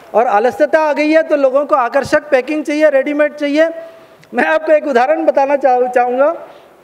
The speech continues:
आ, आ, कि एक, आ, हम बोलते हैं कि धतूरे का काढ़ा डालो, वो पाँच पत्ती में एक धतूरा, एक,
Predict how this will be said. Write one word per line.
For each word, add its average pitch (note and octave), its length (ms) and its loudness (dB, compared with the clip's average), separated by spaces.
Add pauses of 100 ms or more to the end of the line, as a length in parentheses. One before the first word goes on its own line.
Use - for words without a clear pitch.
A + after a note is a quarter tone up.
(180)
आ, G3+ 80 0
आ, G3+ 280 0
कि C4+ 340 -6
एक, C#4 300 2
आ, B3+ 320 0
हम B3 180 -2
बोलते C#4 240 2
हैं D4+ 100 0
कि C#4+ 120 -4
धतूरे G#3+ 360 0
का C#4+ 120 2
काढ़ा G#3 280 2
डालो, C3+ 320 -4 (720)
वो A3 120 2
पाँच A3+ 300 0
पत्ती C4 300 -2
में C4 120 2
एक A#3+ 100 -2
धतूरा, G#3+ 320 0
एक, A#3+ 140 0